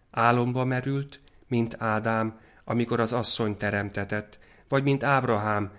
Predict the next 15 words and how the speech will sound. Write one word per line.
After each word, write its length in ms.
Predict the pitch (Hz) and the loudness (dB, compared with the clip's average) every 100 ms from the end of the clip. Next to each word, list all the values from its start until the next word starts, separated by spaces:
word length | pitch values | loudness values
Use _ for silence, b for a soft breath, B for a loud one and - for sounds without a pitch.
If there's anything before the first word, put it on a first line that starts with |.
| B B | B B
amikor 360 | B 127 131 135 | B 0 0 2
az 120 | 139 | 0
Úr 160 | 185 175 | 0 -2
szövetséget 800 | - 143 120 101 - 104 98 - | -2 -2 -2 -4 -4 -2 -4 -4
kötött 320 | 98 98 92 | -6 -4 -4
vele. 300 | 95 90 85 - _ _ _ _ _ _ | -4 -6 -8 -16 _ _ _ _ _ _
Ami 220 | - 98 95 | -8 -4 -2
most 420 | 107 131 - - | -2 -2 -6 -8
történik, 720 | 139 127 - 117 110 104 98 - b b b | -4 -4 -2 -4 -2 -4 -8 -18 b b b
nem 260 | 151 151 117 | -2 0 2
rajta 420 | 95 90 - 95 | 0 -2 -6 -6
múlik, 480 | 95 90 90 - 131 | -6 -6 -10 -10 -4
nem 220 | 147 120 | -2 -2
tőle 440 | - 98 95 92 | -2 -2 -2 -2
van. 300 | 90 87 87 | -4 -8 -12